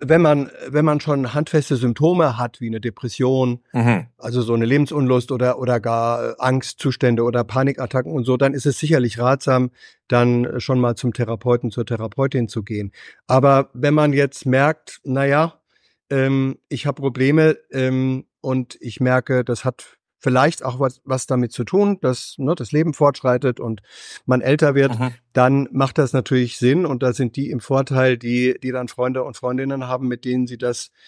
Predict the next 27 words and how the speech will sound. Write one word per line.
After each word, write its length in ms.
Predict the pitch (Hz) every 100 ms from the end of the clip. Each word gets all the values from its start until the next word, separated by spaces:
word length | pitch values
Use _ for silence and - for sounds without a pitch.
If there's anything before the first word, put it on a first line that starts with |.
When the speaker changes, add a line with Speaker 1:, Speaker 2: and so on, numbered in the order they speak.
| - _
Speaker 1:
immer 280 | 135 135 123
wieder 260 | 123 127
auch 220 | 131 107
reden, 280 | 123 120 120 -
äh, 100 | 110
bereden 460 | 120 113 147 127
können. 340 | 104 104 90 - - -
Das 180 | 127
ist 140 | 170 170
nur 140 | 156
leider 440 | 131 135 170 160 139
ein, 400 | 131 127 123 - _ _
ein 160 | 135 127
Phänomen, 580 | 156 135 131 131 147 147
dass, 280 | 131 -
ähm, 400 | 139 127 120 113 - _ _
viele, 540 | - 143 143 135 131 -
äh, 100 | 123
Menschen, 360 | 127 139 131
die 100 | 123
jetzt 280 | 120 110 -
dann 180 | 117 120 - _
am 160 | 117
Ende 240 | 123 147 156
einen 100 | 120
Psychotherapeuten 920 | - 123 120 123 110 - 143 185 123
brauchen, 480 | 123 117 120 135